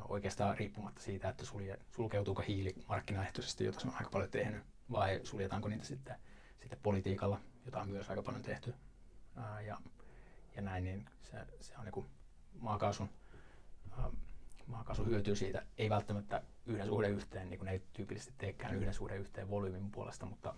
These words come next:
tavallaan se kaasun arvo, arvo nousee ja kaikkien joustavien, ää, tuotantomuotojen arvo nousee.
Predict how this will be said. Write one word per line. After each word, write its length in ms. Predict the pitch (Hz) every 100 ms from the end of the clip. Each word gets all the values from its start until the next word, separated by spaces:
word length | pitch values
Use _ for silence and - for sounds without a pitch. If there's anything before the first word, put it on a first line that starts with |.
| -
tavallaan 280 | - 95 92
se 80 | -
kaasun 300 | - - 98
arvo, 360 | 104 95 - - - -
arvo 220 | 117 104
nousee 360 | 101 95 104
ja 140 | 101 127 -
kaikkien 400 | 113 131 - 107
joustavien, 400 | 104 - 120 120 - - - - - - -
ää, 80 | 123
tuotantomuotojen 680 | - 98 101 104 104 101
arvo 200 | - 98
nousee. 300 | 101 113 -